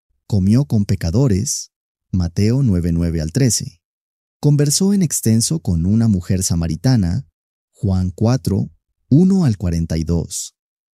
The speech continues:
Escogió a un publicano, Mateo nueve, nueve.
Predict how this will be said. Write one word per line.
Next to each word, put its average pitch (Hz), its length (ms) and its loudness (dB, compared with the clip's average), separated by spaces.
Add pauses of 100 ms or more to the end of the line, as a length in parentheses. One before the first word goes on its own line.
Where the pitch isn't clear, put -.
(160)
Escogió 117 600 0
a 110 80 2
un 92 180 2
publicano, 107 760 0 (440)
Mateo 82 480 -2
nueve, 85 280 -2
nueve. 117 480 0